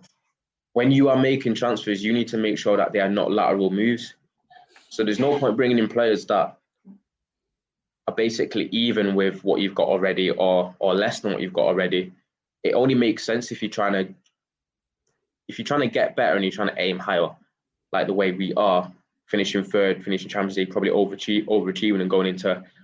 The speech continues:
obviously a harder level of football this season. You need to make world-class signings. You need to make game-changing signings. You need to make marquee signings. And that's the way I see it.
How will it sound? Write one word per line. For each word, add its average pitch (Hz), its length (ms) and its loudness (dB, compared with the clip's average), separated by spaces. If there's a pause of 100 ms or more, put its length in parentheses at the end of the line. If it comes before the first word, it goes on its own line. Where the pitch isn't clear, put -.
(140)
obviously 95 200 -2
a 90 40 0
harder 101 260 0
level 98 200 0
of 95 80 -6
football 98 320 0
this 95 180 -4
season. 95 460 -2 (840)
You 107 100 -4
need 120 240 2
to 107 360 0 (280)
make 104 360 -2
world-class 101 560 0
signings. 101 320 0
You 101 60 -4
need 107 120 -4
to - 80 -8
make - 180 -4
game-changing 101 540 0
signings. 92 400 -2
You 98 60 -4
need 95 100 -4
to 104 80 -8
make 95 160 -2
marquee 101 420 -2
signings. 101 520 -4 (760)
And 98 100 0
that's - 200 -2
the 104 80 0
way 101 160 4
I 92 120 4
see 101 240 -2
it. - 220 -2